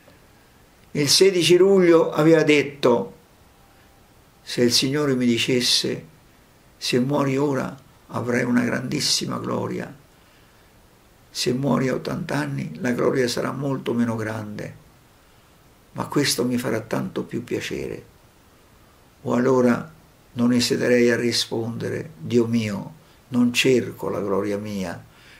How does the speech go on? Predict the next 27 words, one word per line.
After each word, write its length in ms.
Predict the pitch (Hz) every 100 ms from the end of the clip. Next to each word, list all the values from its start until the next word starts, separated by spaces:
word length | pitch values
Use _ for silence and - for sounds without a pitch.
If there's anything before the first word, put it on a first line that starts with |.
| -
cerco 340 | - 120 -
soltanto 560 | 117 127 113 131 120 -
il 80 | 113
gradimento 720 | 110 107 110 110 107 98 101
vostro." 640 | 98 98 - - - - _ _ _ _ _ - _ _ _ _ _
I 80 | 131
grandi 420 | 135 139 131 131
santi 680 | 117 123 120 120 113 190 139 - - _ -
hanno 280 | 185 - -
lavorato 560 | 120 120 120 127 -
per 180 | 123 120
la 120 | 120
gloria 320 | - 123 123 120
del 180 | 120
Signore, 720 | 113 - 85 57 113 110 160 - - _ _ _ _ - _ _ -
ma 140 | 139
io 200 | 147 139
che 100 | 135
sono 420 | - - - -
un'anima 440 | - 131 127 123 117
piccola, 600 | - 135 - - 127 120
piccola, 680 | - 151 - - 123 117 - - - - -
lavoro 260 | 120 120 123
soltanto 580 | - - - 123 - -
per 160 | -
fargli 420 | 107 - - -
piacere 640 | - - - - - -